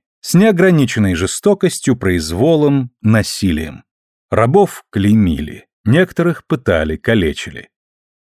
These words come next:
Конечно, не выдерживая непосильных условий жизни, рабы нередко поднимали восстание.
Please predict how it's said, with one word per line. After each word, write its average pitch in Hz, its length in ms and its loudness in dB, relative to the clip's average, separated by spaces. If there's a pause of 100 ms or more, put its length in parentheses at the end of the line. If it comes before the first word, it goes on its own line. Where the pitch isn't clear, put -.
(140)
Конечно, 196 420 0
не 180 160 4
выдерживая 143 680 2
непосильных 120 680 0
условий 90 380 -2
жизни, 151 440 0
рабы 135 320 2
нередко 165 500 0
поднимали 92 520 0
восстание. 85 720 -6